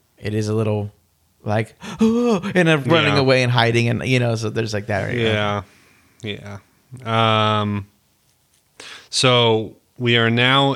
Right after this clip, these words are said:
Speaker 2: inside the government house,
Speaker 1: <laughs>
Speaker 2: um, and we have our eye catch, like you said, and then Hoshi starts, uh, kind of going down a list of all the candidates we have right now, um, and to, to kind of say who's in play, right?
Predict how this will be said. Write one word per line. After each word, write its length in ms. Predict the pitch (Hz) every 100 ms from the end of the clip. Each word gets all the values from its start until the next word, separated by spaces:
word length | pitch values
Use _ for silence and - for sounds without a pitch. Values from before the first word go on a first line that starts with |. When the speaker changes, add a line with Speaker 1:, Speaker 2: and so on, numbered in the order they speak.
| -
Speaker 2:
inside 640 | 120 113 - 107 104 101
the 60 | 104
government 360 | 104 95 98
house, 480 | 98 92 98 - - _
Speaker 1:
<laughs> 40 |
Speaker 2:
um, 680 | 107 101 98 98 98 95 101 _ _ _ _ _ _ _ - - _ -
and 440 | 120 110 104 101 - - - -
we 60 | 110
have 100 | 117
our 100 | 120
eye 100 | 110
catch, 240 | 113 107
like 80 | 104
you 60 | 107
said, 340 | - 98 92
and 240 | 95 104 101
then 160 | 101
Hoshi 340 | 98 104 101 104
starts, 320 | - 98 - -
uh, 400 | 101 95 95 92 90
kind 180 | 104 95
of 80 |
going 220 | 90 101 98
down 120 | 92
a 40 |
list 240 | 98 95 98
of 200 | 85 -
all 120 | 101
the 60 | 90
candidates 340 | 107 92 -
we 80 | 92
have 160 | 90 90
right 160 | 90
now, 280 | 92 95 90 - _ - - - - -
um, 440 | - 92 87 87 87
and 220 | 101 95
to, 300 | - - 127
to 180 | - 113
kind 220 | - 135
of 60 | 123
say 120 | 117
who's 180 | 98 104
in 80 | 92
play, 260 | - 87 85
right? 340 | 90 87 90